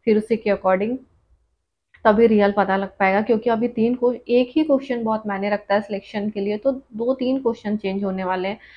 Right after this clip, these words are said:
तो ये तो game changer है। अगर questions को देखें तो वैसे तो, अ, तीन question ही है जिनके change हो सकते हैं answer, लेकिन, अ, सब अलग-अलग बता रहे हैं, पांच भी बोल रहे हैं कई लोग। तो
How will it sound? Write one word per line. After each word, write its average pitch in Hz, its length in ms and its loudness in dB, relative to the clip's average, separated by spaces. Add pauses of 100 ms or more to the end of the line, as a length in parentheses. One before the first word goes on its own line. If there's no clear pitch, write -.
(160)
तो 240 60 0
ये 233 80 4
तो 247 140 2
game 220 300 2
changer 185 400 0
है। 202 80 -6 (120)
अगर 247 140 10
questions 262 680 4
को 269 140 4
देखें 247 380 4
तो 254 200 4
वैसे 220 380 4
तो, 262 280 6
अ, 208 440 4 (760)
तीन 262 260 10
question 240 460 6
ही 240 100 4
है 233 120 2
जिनके 233 640 4
change 226 320 8
हो 247 100 4
सकते 214 280 0
हैं 220 80 6
answer, 214 420 2 (440)
लेकिन, 240 360 6
अ, 220 300 4 (1080)
सब 233 280 6
अलग-अलग 208 440 8
बता 196 260 8
रहे 196 120 6
हैं, 247 160 2
पांच 208 320 6
भी 220 80 10
बोल 196 240 8
रहे 196 100 6
हैं 202 80 0
कई 202 160 4
लोग। 202 260 -2
तो 233 140 8